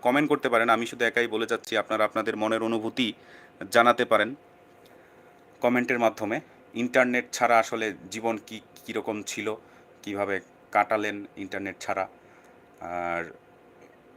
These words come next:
এই বিষয় নিয়ে আজকে মূলত আমি আলোচনা করছিলাম। আমার আলোচনা যদি ভালো লেগে থাকে তাহলে ওই যে লাইক বাটন আছে, আপনি একটা লাইক দিয়ে দিতে পারেন। আর, আহ, অবশ্যই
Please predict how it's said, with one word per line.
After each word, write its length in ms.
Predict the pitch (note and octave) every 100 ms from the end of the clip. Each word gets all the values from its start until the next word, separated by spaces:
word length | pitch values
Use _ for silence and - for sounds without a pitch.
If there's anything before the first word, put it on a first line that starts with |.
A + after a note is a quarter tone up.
| - - - - -
এই 140 | C#3
বিষয় 260 | E3 E3 D#3+
নিয়ে 180 | D#3 D3+
আজকে 240 | C#3 C#3+
মূলত 260 | C3 B2+ B2
আমি 140 | A#2
আলোচনা 340 | A2+ A#2 B2
করছিলাম। 560 | A#2 A#2 - A#2+ G2+ C#3 - - -
আমার 180 | G2+ G#2
আলোচনা 360 | A2 A2+ A#2
যদি 160 | A2 A2
ভালো 220 | G2+ G#2+
লেগে 200 | A2+ A2+
থাকে 260 | A2 G#2+ A2
তাহলে 400 | A2 G#2+ G#2+ G2+ - - - -
ওই 120 | G2
যে 120 | G2+
লাইক 200 | G#2+ G2+ G#2
বাটন 220 | A2 G#2+
আছে, 240 | G#2 - A2
আপনি 240 | G2 G2
একটা 180 | F#2 G2+
লাইক 240 | F#2+ F#2
দিয়ে 120 | F#2+ G2+
দিতে 200 | G#2 G#2
পারেন। 280 | G#2 G2+ G#2 - - - - -
আর, 380 | - F2 E2+ E2+
আহ, 680 | E2+ - F2+ F2 F2 E2+ -
অবশ্যই 480 | A#2 C#3 D#3 D3+